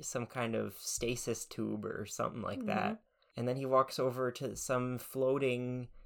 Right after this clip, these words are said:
Speaker 1: device that probably can do something, and he wants it for some reason. So he takes it, and then I think the old man wakes up.
Speaker 2: Is the device the thing that looked like a crystal?
Speaker 1: Yeah.
Speaker 2: Okay, that's, yeah. I thought it was just another crystal, so maybe, like,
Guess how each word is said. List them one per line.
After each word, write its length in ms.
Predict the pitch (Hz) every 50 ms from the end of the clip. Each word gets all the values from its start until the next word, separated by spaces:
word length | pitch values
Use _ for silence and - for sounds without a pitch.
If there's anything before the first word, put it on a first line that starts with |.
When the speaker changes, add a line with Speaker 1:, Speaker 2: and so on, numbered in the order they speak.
| - -
Speaker 1:
device 800 | - 123 117 - 123 110 104 101 110 110 - - - - - - - - - - - - - -
that 340 | 113 110 107 110 - - - -
probably 400 | - - 135 117 107 113 110 110
can 460 | 101 - 120 110 107 104 104 101 98 - - - - -
do 140 | - 117 110
something, 600 | - - 113 104 95 - 101 101 104 107 110 - - - _ _ -
and 220 | 113 107 104 104
he 220 | 95 101 107 110 101
wants 300 | 98 98 98 95 - -
it 140 | 107 107 -
for 160 | - 107 95 95
some 420 | 95 - - - - 107 101 98 101
reason. 480 | 101 98 98 92 98 95 101 110 107 - _ _ _ _ _ _ _ _ _ _
So 160 | - - 117
he 100 | 104 110
takes 360 | - - 120 117 110 - -
it, 200 | 110 107 110 - -
and 180 | - 113 110 113
then 80 | 113 113
I 80 | 117
think 200 | - - 127 120
the 60 | - -
old 180 | - 110 104
man 180 | 107 110 107 101
wakes 260 | 98 98 98 - -
up. 260 | - - - - - - - -
Speaker 2:
Is 180 | - 240 208 208 _ _
the 120 | - 214 214
device 420 | 214 208 190 196 202 240 240 -
the 160 | - 208 214
thing 180 | 202 - 190 190
that 100 | 180 -
looked 180 | - 180 - -
like 140 | 185 180 -
a 140 | _ -
crystal? 460 | - - 180 - - - 208 220 214 - _ _
Speaker 1:
Yeah. 180 | 123 113 104 - - - - -
Speaker 2:
Okay, 160 | 220 - - - - - _
that's, 300 | - - 220 196 - - - _
yeah. 180 | 214 202 - 208 - - _ _ - -
I 60 | 233
thought 180 | 220 - 208 185
it 60 | 185
was 140 | - 185 -
just 200 | - - - -
another 380 | - - - - - 180 - -
crystal, 440 | - - 190 190 - - - - 202
so 220 | 196 - - - 208
maybe, 320 | 202 208 190 175 175 175
like, 220 | 185 - 190 185